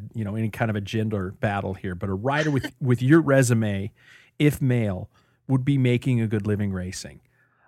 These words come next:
Um, uh, you, you talked about the fact that you have to work part-time, and there are only so many people who can really make a living at, at bike racing. Um,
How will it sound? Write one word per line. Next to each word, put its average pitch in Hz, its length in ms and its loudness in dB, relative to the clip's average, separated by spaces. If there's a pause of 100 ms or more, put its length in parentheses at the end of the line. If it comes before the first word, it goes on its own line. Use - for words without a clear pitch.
Um, 104 460 0
uh, 135 60 -8
you, 123 240 0
you 123 180 -2
talked 127 280 -2
about 113 200 -4
the 120 80 -4
fact 113 280 -2
that - 160 -8
you 107 80 -2
have 107 240 -2
to 107 100 -6
work 101 300 -6
part-time, 107 460 -6
and 104 120 -4
there 98 140 -2
are 98 40 -2
only 104 180 -2
so - 180 -6
many 107 160 -6
people 104 280 -6
who 104 140 -4
can 101 220 -6
really 104 400 0 (280)
make 135 260 2
a 120 40 2
living 104 540 0
at, 107 320 -10
at 113 260 -8
bike 107 280 -4
racing. 98 520 -8
Um, 95 380 -4